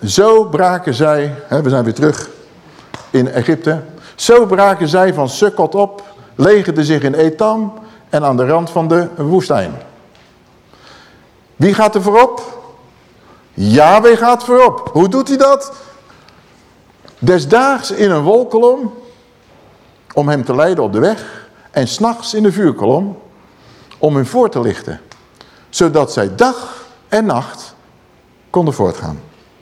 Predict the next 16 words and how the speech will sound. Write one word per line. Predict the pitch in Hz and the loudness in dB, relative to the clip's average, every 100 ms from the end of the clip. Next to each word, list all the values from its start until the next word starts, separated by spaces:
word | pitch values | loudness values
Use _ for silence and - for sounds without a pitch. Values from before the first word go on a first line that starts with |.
| - - _ | -20 -20 _
Hoe | - 165 | -4 -2
gaat | 170 170 | -4 -6
God | 185 185 | -6 -2
mee? | 208 233 226 - - | 0 -2 -6 -18 -18
Gigantische | - 101 147 196 196 180 185 | -8 -4 -2 -2 -4 -6 -4
wolk | 180 180 - | -2 -4 -2
eroverheen | 170 160 143 143 156 147 - - | 0 0 0 -2 -4 -10 -20 -8
om | - 117 | -2 2
de | |
hitte | 117 151 113 | 2 0 -2
van | 113 | -2
de | 101 | -2
dag | 101 185 - | -2 -4 0
tegen | 190 165 | 0 0
te | 156 | -2
houden | 156 151 165 | -2 -2 -6